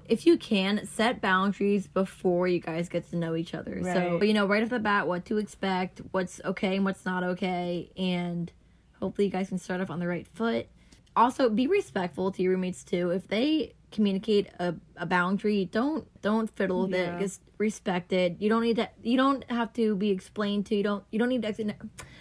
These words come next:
Speaker 1: <clears throat> you don't need an explanation as to why they set this boundary. It's just, if they ask for it, respect it.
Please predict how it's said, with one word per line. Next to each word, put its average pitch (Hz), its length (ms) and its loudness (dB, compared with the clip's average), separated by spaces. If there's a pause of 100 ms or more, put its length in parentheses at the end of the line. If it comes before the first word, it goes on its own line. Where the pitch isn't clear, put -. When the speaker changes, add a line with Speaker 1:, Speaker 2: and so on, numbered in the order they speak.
(140)
Speaker 1:
<clears throat> 254 1200 2 (260)
you 233 120 2
don't 254 160 6
need 285 160 2
an 254 80 2
explanation 208 1120 2 (100)
as 202 220 0
to 220 100 2
why 185 220 4
they 185 100 0
set 185 140 -6
this 202 100 -2
boundary. 175 500 0
It's 180 100 -4
just, 190 200 -2
if - 80 -6
they 196 160 0
ask 185 380 0
for 226 200 2
it, 208 260 -2
respect 175 500 -4
it. 170 280 -2